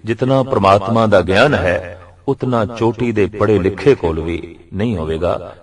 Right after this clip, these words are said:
ਕਿਉਂਕਿ ਭਗਤ ਤੇ ਜੁੜਿਆ ਹੈ, ਭਗਤ ਨੇ ਤੇ ਰਸ ਮਾਣਿਆ ਹੈ, ਭਗਤ ਨੂੰ ਤੇ ਉਸਦੀ ਹੋਂਦ ਦਾ ਪੂਰਨ ਤੌਰ ਤੇ ਪਤਾ ਹੈ, ਕਿਉਂਕਿ ਉਹ ਜੁੜਿਆ ਹੋਇਆ ਹੈ।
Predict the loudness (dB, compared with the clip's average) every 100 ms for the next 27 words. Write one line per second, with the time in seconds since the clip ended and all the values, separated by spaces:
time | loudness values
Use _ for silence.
0 | -10 -2 0 0 -2 -2 -2 0 0 2
1 | 6 8 8 4 -4 -10 -16 -20 _ _
2 | _ -2 -2 -4 -6 -4 0 0 0 -4
3 | -8 -8 -14 -18 -20 _ -2 0 0 -2
4 | -2 0 0 0 -2 0 0 2 2 2
5 | 2 0 0 0 4 4 2 0 2 4
6 | 4 2 -4 -8 -6 2 2 4 4 8
7 | 8 8 6 0 -4 -12